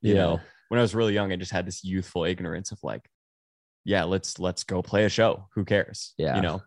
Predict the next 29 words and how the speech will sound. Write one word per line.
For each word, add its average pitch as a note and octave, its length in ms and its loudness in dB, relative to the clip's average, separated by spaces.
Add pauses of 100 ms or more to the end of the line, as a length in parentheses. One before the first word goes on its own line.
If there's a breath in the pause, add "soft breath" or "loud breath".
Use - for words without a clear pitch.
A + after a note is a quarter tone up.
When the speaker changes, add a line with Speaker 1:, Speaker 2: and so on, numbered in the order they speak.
Speaker 1:
if A#2 100 2
anything, C#3+ 240 4
I G2+ 60 2
thought G2+ 140 2
it - 20 -2
was, G2+ 100 -2
it - 40 0
was A#2+ 100 2
the A2 60 -2
first D#3 240 0
thing B2+ 120 2
I G#2 60 4
had G2+ 160 2
in F#2+ 40 0
my F#2 100 0
life F#2 280 0
that, D2 140 -4
like, F2+ 120 -8
made F#2 140 -2
me F2 80 -4
feel - 240 -8
cool. - 420 -6 (220)
You G#2 120 2
know, F2+ 40 4
Speaker 2:
Yeah. E2 80 2
Speaker 1:
I F2 40 0
didn't G2 180 0
have, F#2 200 -4
like, F2 200 -6